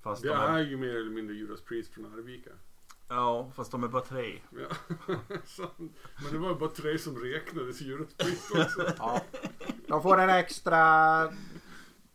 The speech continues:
Speaker 3: kudos av mig för att de är från Arvika.
Speaker 2: Ja, det är, är det, jag har aldrig varit där.
Speaker 3: Nej, men
Speaker 2: Finns det
Speaker 3: min, min farsa bodde där ända på slutet, jag gick bort. Så jag var där.
Speaker 1: Ja,
Speaker 3: Jag,
Speaker 1: det
Speaker 3: jag var i Arvika och
Speaker 2: Du kanske har varit på samma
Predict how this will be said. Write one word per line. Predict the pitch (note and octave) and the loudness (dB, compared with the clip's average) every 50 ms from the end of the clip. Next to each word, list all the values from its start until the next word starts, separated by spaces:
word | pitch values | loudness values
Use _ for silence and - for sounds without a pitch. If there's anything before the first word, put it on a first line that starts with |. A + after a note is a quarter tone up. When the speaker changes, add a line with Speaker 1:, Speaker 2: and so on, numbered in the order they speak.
| _ - - - - | _ -20 -20 -16 -4
Speaker 3:
kudos | - F3 F3 F#3 F3+ F3 D3+ C#3+ C3 - - | 2 6 8 8 8 8 6 2 0 2 0
av | C3 B2+ | -2 -2
mig | B2 B2+ C3 B2 - | 0 -2 -4 -4 -4
för | - C3 | -4 -6
att | A#2 - | -6 -6
de | B2 A#2 | -6 -6
är | B2 C3 C3+ | -6 -6 -6
från | - B2+ A#2+ | -6 -6 -6
Arvika. | A#2 A#2 A2+ A2 A2 A2+ A2+ A2+ A2+ - - - - - | -6 -8 -8 -8 -10 -10 -10 -10 -10 -14 -20 -20 -16 -12
Speaker 2:
Ja, | A#2 A2+ | -10 -8
det | A2 B2 B2 | -8 -8 -8
är, | |
är | A2 G2+ - - F#2+ G2 - - - C3+ C#3 D3 C3 - - B2+ - - | -8 -10 -12 -14 -16 -16 -14 -12 -10 -10 -10 -10 -10 -10 -10 -10 -10 -12
det, | D3 D3 | -12 -8
jag | C3 B2 | -8 -6
har | C3+ | -6
aldrig | C#3+ C3 A#2+ | -6 -6 -6
varit | C3 D3 - - | -6 -6 -8 -8
där. | - - - - - | -14 -16 -14 -10 -4
Speaker 3:
Nej, | C#3+ D3 D#3 D#3+ E3 E3+ | 2 6 8 8 8 8
men | E3+ E3+ E3 | 8 6 6
Speaker 2:
Finns | E3 E3 | 6 4
det | D#3+ | 4
Speaker 3:
min, | D#3+ E3 D#3+ | 2 0 0
min | D#3+ D#3+ D#3 | 0 0 0
farsa | - E3+ D#3 D3+ - D3+ D3+ D3 D3 | 0 0 -2 0 0 0 0 0 -2
bodde | D3+ D3+ D3 C3+ C#3 C3 | -4 -6 -6 -4 -4 -4
där | C3 B2+ B2 B2 A#2 A#2 A#2 A2+ A2 B2 | -4 -2 -2 -4 -4 -6 -10 -12 -10 -10
ända | B2+ A#2+ A2 G#2+ G#2+ - - - - A2 G#2+ - A#2+ | -10 -8 -8 -8 -8 -10 -14 -16 -14 -12 -12 -12 -10
på | - A#2+ | -10 -10
slutet, | - B2+ B2+ B2 B2 B2 - A2+ G2+ - | -6 -4 -4 -4 -4 -4 -8 -14 -12 -10
jag | A2 G#2 G2+ G2+ | -10 -10 -10 -10
gick | G2+ - - | -12 -12 -12
bort. | G2 F#2+ - - - - - - - - - - - - - - - - - - - - - - - - - - - - - - - | -14 -14 -14 -14 -18 -20 -18 -16 -16 -16 -16 -16 -18 -18 -20 -20 -20 -20 -18 -16 -16 -14 -14 -14 -14 -14 -16 -18 -20 -20 -20 -20 -18
Så | - - A2+ | -14 -10 -10
jag | A2+ A#2 | -10 -8
var | A2+ A2 G#2+ | -8 -10 -10
där. | G#2+ G#2 G2+ G2+ G2 F#2+ - - - - - - - - - - - - - A3+ | -8 -8 -8 -8 -10 -10 -12 -12 -14 -14 -16 -16 -16 -16 -16 -16 -16 -14 -8 -4
Speaker 1:
Ja, | F3 D#3+ D#3+ B2+ | 2 2 4 4
Speaker 3:
Jag, | C3 D3+ | 4 6
Speaker 1:
det | D#3+ | 10
Speaker 3:
jag | E3+ G3+ | 10 10
var | F#3 F3+ F#3+ F#3+ | 10 10 10 12
i | |
Arvika | F3+ F3+ F3 E3+ E3 D#3+ E3 D#3+ - - B2+ A#2+ | 12 10 10 8 4 -2 -4 -4 -6 -8 -10 -10
och | A#2+ A#2 A#2 | -10 -10 -12
Speaker 2:
Du | A#2 | -8
kanske | - E3 E3 D#3 D#3 | -6 -6 -4 -4 -4
har | C#3 | -4
varit | C3+ C3+ C3 | -4 -6 -8
på | D3 B2+ | -10 -14
samma | - C#3 C#3 | -12 -12 -12